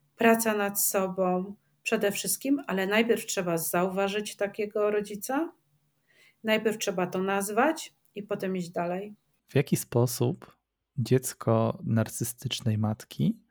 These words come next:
Speaker 2: może poradzić sobie z ciągłym poczuciem winy? Wydaje mi się, że dziecko, które się wychowuje w takim domu,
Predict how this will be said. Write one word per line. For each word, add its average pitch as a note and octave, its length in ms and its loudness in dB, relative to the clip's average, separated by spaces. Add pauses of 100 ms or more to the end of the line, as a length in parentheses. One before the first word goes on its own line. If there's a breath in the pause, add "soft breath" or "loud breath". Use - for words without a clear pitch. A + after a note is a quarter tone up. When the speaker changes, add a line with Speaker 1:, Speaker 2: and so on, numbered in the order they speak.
(600 soft breath)
Speaker 2:
może A#2+ 240 2
poradzić A#2+ 500 0
sobie A#2+ 560 2
z - 220 -8
ciągłym C3+ 440 0
poczuciem A#2+ 520 -2
winy? A2+ 400 0 (840)
Wydaje C3 300 2
mi D#3 80 0
się, D3 160 0
że B2+ 420 2 (280)
dziecko, - 260 -8
które - 240 -2
się A#2+ 140 -6
wychowuje A#2+ 540 -2
w - 40 -4
takim A#2+ 320 -2
domu, A#2 440 2